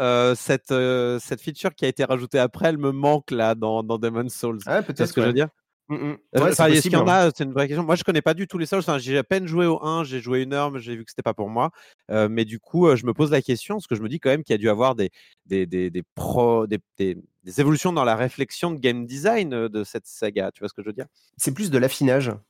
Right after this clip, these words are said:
Speaker 2: que, que
Speaker 1: Ouais.
Speaker 2: des vraies modifications. Parce que, encore une fois, je pense qu'il y avait déjà tout dans Demon's Souls. Il y avait vraiment, euh, quasiment tout, euh, ce qu'on a vu par la suite.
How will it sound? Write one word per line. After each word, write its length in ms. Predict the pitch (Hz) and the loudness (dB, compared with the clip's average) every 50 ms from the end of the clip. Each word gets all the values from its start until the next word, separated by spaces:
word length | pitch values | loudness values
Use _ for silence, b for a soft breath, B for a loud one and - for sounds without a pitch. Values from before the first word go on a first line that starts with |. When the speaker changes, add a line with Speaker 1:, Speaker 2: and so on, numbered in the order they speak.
| _ _ | _ _
Speaker 2:
que, 300 | - 120 117 113 110 110 | -4 -2 -2 0 -2 -2
que 120 | 107 - 127 | -2 -2 0
Speaker 1:
Ouais. 60 | 110 | 0
Speaker 2:
des 100 | 113 117 | 0 0
vraies 180 | 110 110 120 | 2 2 4
modifications. 580 | 127 127 123 117 113 - - 127 113 - - 110 | 4 4 2 2 -2 -4 -2 -2 -2 -2 -6 -8
Parce 160 | 110 - - | -10 -8 -6
que, 60 | 110 | -2
encore 300 | 101 101 104 101 - 123 | 0 0 -2 0 0 0
une 100 | 120 120 | 0 0
fois, 120 | 117 - 165 | 0 -2 -4
je 80 | 160 | -4
pense 160 | - 139 127 - | -4 -6 -6 -4
qu'il 120 | - 117 | -2 -2
y 40 | 107 | 0
avait 140 | 104 110 104 | 0 0 0
déjà 260 | 107 113 101 110 104 | -2 0 0 0 -2
tout 240 | - - 147 165 - _ _ | -2 -4 -8 -8 -10 _ _
dans 160 | - 107 107 104 | -6 -4 -2 0
Demon's 320 | 101 101 101 98 101 - | 0 0 0 -2 -4 -4
Souls. 200 | - 127 143 143 123 107 95 113 - 95 | -2 -2 -2 -2 -4 -6 -8 -8 -10 -6
Il 60 | 101 | -6
y 40 | 98 | -4
avait 140 | 95 98 | -4 -4
vraiment, 460 | 95 98 98 104 113 123 131 131 117 107 | -2 0 2 2 4 4 4 4 2 2
euh, 40 | |
quasiment 460 | 101 - 110 104 95 110 107 107 104 101 | 0 0 -2 -2 0 2 2 2 2 0
tout, 440 | - - - - 135 139 143 131 | -2 -6 -6 -4 -2 0 0 2
euh, 640 | 110 101 92 92 92 92 90 87 90 87 90 92 92 95 | 2 2 0 0 -2 -4 -4 -6 -6 -8 -8 -8 -10 -12
ce 100 | - - | -10 -6
qu'on 160 | - 104 95 | -4 -4 -2
a 100 | 95 92 | -4 -4
vu 160 | 92 101 117 | -6 -8 -4
par 180 | - 123 98 92 | -2 0 2 2
la 120 | 90 95 | 2 0
suite. 460 | - - - - 139 156 - - - | 0 -4 -4 -4 -6 -4 -4 -8 -8